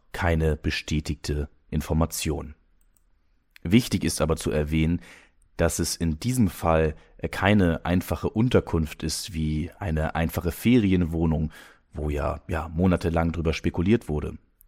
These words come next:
Es ist auch kein Hotel, es ist auch keine gestellte Wohnung von einem gewissen Karl Dall. Nein, es ist ein Monteurszimmer und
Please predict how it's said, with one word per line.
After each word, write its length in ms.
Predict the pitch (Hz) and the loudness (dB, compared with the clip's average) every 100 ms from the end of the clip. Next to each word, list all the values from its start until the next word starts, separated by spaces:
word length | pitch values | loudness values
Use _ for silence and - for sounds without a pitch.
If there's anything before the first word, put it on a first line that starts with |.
| - | -8
Es 100 | 95 | -4
ist 200 | 127 - | -4 -2
auch 120 | - | -2
kein 220 | - 87 | 2 2
Hotel, 480 | 85 80 - 101 87 - - - - | 2 -2 2 4 4 -2 -14 -20 -10
es 140 | - | -8
ist 180 | 110 - | -6 -4
auch 100 | 73 | -4
keine 360 | - 85 80 78 | 0 0 2 0
gestellte 640 | 82 - 82 87 82 73 | -2 -2 0 0 0 -2
Wohnung 480 | 76 92 82 78 73 | 0 2 4 2 0
von 200 | - 78 | -2 -2
einem 380 | - 76 73 73 | -2 -2 -2 -2
gewissen 400 | 76 82 - 78 | -2 -2 -2 -4
Karl 380 | - 78 76 73 | -2 -2 0 0
Dall. 400 | 78 85 80 80 - - _ _ - | 0 0 0 -4 -14 -20 _ _ -4
Nein, 460 | 82 85 85 123 - _ _ _ _ _ | 0 2 2 0 -2 _ _ _ _ _
es 160 | - - | -4 -4
ist 200 | 131 - | -4 -2
ein 80 | 92 | 2
Monteurszimmer 880 | 85 80 123 123 - - 76 76 - _ - | 2 2 2 2 0 -2 0 -2 -4 _ -4
und 320 | 82 78 | -2 -2